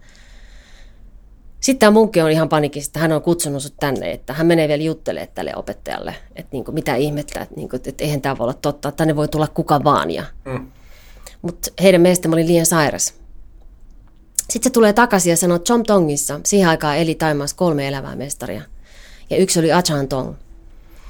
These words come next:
Speaker 1: Ja siellä oli Chom Tongi on sellainen vajaa parista kilometriä siitä sinne vuorille, sellainen pikku kylä, jossa se asustaa sitten tämmöisen niinku dedikoituneiden munkkien kanssa. Sinne ei oteta länsimaalaisia. Mutta ehkä mun pitäisi mennä tapaa sitä mestaria,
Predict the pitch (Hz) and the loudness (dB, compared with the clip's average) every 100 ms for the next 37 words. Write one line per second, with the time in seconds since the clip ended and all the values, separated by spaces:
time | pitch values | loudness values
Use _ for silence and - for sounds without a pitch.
0 | - - 170 202 202 190 214 226 202 190 | -20 -6 2 4 6 4 4 4 6 6
1 | 170 160 156 151 165 165 170 160 151 139 | 4 2 0 0 2 2 2 0 -2 -8
2 | 147 147 139 143 143 135 139 143 147 160 | -8 -12 -12 -10 -10 -8 -6 -4 -2 0
3 | 190 220 220 - 170 160 170 156 - 180 | 2 0 -2 -4 -4 -4 -6 -6 2 4
4 | 156 143 - - - 160 180 180 156 147 | 4 2 -2 -4 -4 -2 -4 -4 -4 -2
5 | 151 147 143 - 139 139 139 143 143 147 | -2 -6 -10 -8 -6 -4 -6 -8 -4 -4
6 | 143 143 143 143 135 147 147 143 139 147 | -2 -6 -6 -8 -6 -4 -4 -6 -8 -8
7 | 107 - 170 196 175 208 220 190 156 160 | -8 -4 0 2 4 4 4 2 2 4
8 | 151 151 117 64 - - 87 - - - | 4 0 -6 -8 -8 -6 -6 -8 -12 -20
9 | - - - - - 180 180 196 202 208 | -20 -18 -16 -16 -4 0 2 2 4 2
10 | 185 170 170 165 190 175 - - - - | 2 2 2 2 2 2 0 -2 -4 -4
11 | 110 101 - 202 226 | -6 -6 -2 0 0